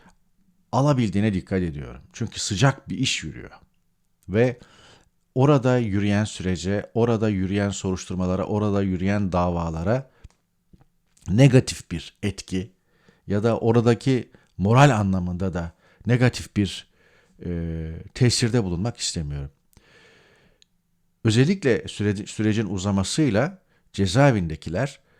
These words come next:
tahliye komasına girerler. Hele özellikle iki yıl yattıktan sonra ki ben bunu, e, tanıklarından dinlediğim için biliyorum.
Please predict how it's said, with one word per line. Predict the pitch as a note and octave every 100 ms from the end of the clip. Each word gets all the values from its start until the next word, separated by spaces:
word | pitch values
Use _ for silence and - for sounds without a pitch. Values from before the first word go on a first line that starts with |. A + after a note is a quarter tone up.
| _ _ _
tahliye | - F#2+ G2 C#3
komasına | D3+ G2 F2+ - G#2+
girerler. | E3+ C#3+ A#2+ - - -
Hele | - A2
özellikle | G#2 G2 G#2+ A#2+ F#2
iki | F#2+ -
yıl | A2+ G#2+ G#2+ _ _ _ _ F2
yattıktan | F2 F#2+ - G#2+ - G#2
sonra | - F#2 G#2+
ki | - E2
ben | F#2 F#2
bunu, | F2+ A#2 A2+ _ _ _ _ -
e, |
tanıklarından | F2 A2 B2+ - A2+ A2 A2+ G2+
dinlediğim | F2 F2 D#2+ F2
için | D#2+ - C#2
biliyorum. | A#1+ B1 -